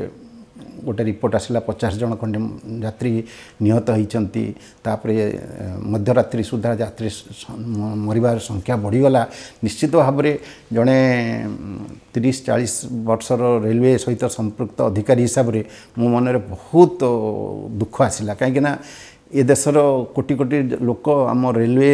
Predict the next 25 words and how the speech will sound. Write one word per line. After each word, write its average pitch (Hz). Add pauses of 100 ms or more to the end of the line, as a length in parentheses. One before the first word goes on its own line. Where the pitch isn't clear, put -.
(120)
ସଂସ୍ଥା 127
ଉପରେ 131 (100)
ଡିପେଣ୍ଡ 127
କରି 131 (220)
ସେମାନଙ୍କର 117 (180)
ପରିବାରକୁ 117
ଛାଡ଼ି 117 (120)
ଗୋଟେ 110
ଜାଗାରୁ 117
ଆଉ 113
ଗୋଟେ 117
ଜାଗା 113
ରେଲୱେ 110
ମାଧ୍ୟମରେ 113
ଯାଉଛନ୍ତି। 110 (440)
ସେ -
ସମୟରେ 131
ଏଇଭଳି 120
ଏକ 120
ଦୁର୍ଘଟଣା, 110 (100)
ଯେଉଁଟାକି 127
ବହୁତ 135
ରେୟାର 135
ଜିନିଷ, 143 (500)
ଭାରତ 127